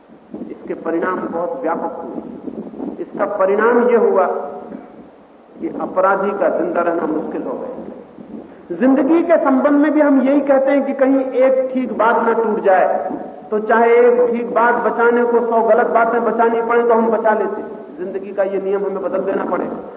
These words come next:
मैं आपसे कहना चाहता हूं, सौ ठीक चीजें टूट जाए तो तोड़ देना है, लेकिन एक गलत चीज को नहीं बचने देना है,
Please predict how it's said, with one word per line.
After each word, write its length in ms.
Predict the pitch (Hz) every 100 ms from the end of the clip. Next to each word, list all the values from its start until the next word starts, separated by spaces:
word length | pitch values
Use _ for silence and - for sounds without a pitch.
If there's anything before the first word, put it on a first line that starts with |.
| - 156
मैं 80 | 180
आपसे 340 | 202 202 226
कहना 300 | 220 226 240
चाहता 300 | 240 240 247
हूं, 180 | 247 254
सौ 480 | 247 247 269 302 294
ठीक 180 | 294
चीजें 460 | 262 254 262 277 -
टूट 160 | 269 254
जाए 260 | 254 247
तो 220 | 240 247 233
तोड़ 260 | 220 214
देना 160 | 214 214
है, 500 | 208 208 - 214 -
लेकिन 240 | 208 208
एक 460 | 208 - 208 226 220
गलत 220 | 202 202
चीज 380 | - - 208 -
को 80 | 185
नहीं 280 | 180 170 175
बचने 340 | 160 - 160
देना 280 | 156 139 131
है, 140 | -